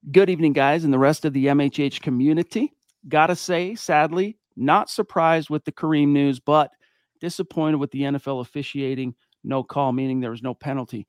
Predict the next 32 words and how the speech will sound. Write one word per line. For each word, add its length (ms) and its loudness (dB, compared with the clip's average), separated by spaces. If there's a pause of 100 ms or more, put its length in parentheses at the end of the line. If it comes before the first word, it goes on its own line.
(360)
uh, 180 -4
no 200 4
nothing 540 0
during 220 -6
the 60 -6
game, 220 -4
except 500 -2 (120)
today 480 0
using 300 -2
our 120 0
guy 220 -4
K 240 -10
J 180 -8 (100)
as 180 -2
a 80 -10
scapegoat, 580 -12
which 300 -10 (360)
just 280 -8
sucks." 400 -2 (320)
Zach, 260 2
I 80 2
just 180 -4
wanna 200 2
read 200 0
a 40 -6
snippet 420 -8
here 240 -6
to 140 -18
piggyback 560 -6
off 160 -8
of 80 -12
Gina, 400 -6